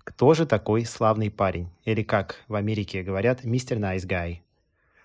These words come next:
Славный парень — это тот, кто стремится быть хорошим и всегда поступать «правильно»,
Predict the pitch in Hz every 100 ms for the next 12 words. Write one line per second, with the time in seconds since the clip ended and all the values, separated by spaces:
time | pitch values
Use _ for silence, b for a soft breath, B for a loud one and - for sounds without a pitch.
0 | _ - - 151 151 139 175 196 127 104
1 | - 123 127 120 - 180 - - 117 117
2 | 113 110 - 127 120 117 - 101 92 101
3 | 117 170 - 160 147 - _ _ - 123
4 | - 107 95 104 120 131 107 - 98 104
5 | 101 - 98 92 85 85